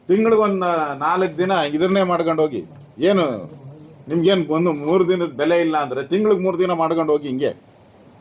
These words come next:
ಗೌರವ ಬರುತ್ತೆ ಸರ್ಕಾರಕ್ಕೆ. ನನಗನ್ಸ್ತತೆ ಇದು ಸ್ಪಷ್ಟವಾಗಿ ವೈಫಲ್ಯ, ಆಸ್ಪತ್ರೆ ವೈಫಲ್ಯಕ್ಕಿಂತನೂ ಕೂಡ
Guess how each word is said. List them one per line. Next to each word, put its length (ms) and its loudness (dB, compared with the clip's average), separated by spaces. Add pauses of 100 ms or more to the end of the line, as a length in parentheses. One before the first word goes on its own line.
(720)
ಗೌರವ 260 2
ಬರುತ್ತೆ 320 -4
ಸರ್ಕಾರಕ್ಕೆ. 800 -8 (4000)
ನನಗನ್ಸ್ತತೆ 680 0
ಇದು 400 -2
ಸ್ಪಷ್ಟವಾಗಿ 880 -2 (1600)
ವೈಫಲ್ಯ, 480 0 (680)
ಆಸ್ಪತ್ರೆ 520 -2
ವೈಫಲ್ಯಕ್ಕಿಂತನೂ 1160 0
ಕೂಡ 200 -2